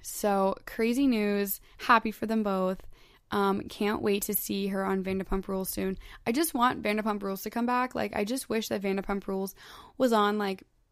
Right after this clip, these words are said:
twelve months of the year, and it's not, which is sad. Also,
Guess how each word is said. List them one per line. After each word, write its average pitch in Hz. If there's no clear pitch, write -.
twelve 196
months 196
of 190
the 196
year, 196
and 208
it's -
not, 202
which -
is 196
sad. 208
Also, 349